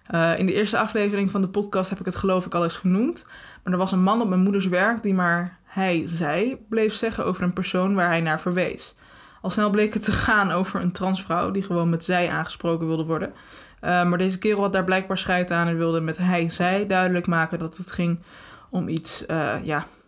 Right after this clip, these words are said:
out of the ordinary. Superdom, dus, eh, liever niet doen. Yep, dus dat. <laughs> Dan denk ik dat ik de persoonlijke voornaamwoorden,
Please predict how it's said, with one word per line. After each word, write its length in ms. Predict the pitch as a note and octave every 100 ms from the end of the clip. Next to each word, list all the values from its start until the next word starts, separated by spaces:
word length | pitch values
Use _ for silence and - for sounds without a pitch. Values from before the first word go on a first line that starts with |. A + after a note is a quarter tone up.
| - - -
out 180 | E3+ E3+
of 80 |
the 140 | E3+ E3
ordinary. 640 | E3+ E3+ D3+ C#3+ - F#3 - - -
Superdom, 720 | - A#3+ G#3 F#3+ G#3+ C4+ -
dus, 400 | F#3+ F#3 F#3 -
eh, 200 | - E3 E3
liever 240 | D#3+ E3
niet 180 | D3+ -
doen. 260 | D3+ D#3+ - _ _ _
Yep, 400 | G3 F3+ G3+ - - _ -
dus 520 | F#3+ F3 D#3+ - -
dat. 420 | E3 F#3 - - F#3+ E3 -
<laughs> 320 | G3 - _
Dan 180 | G3 G3+
denk 220 | A3+ A#3
ik 120 | -
dat 120 | G#3
ik 100 | G3+
de 60 | -
persoonlijke 420 | G#3+ A3 G#3+ G#3
voornaamwoorden, 640 | - G#3 G3 F3+ F3 F3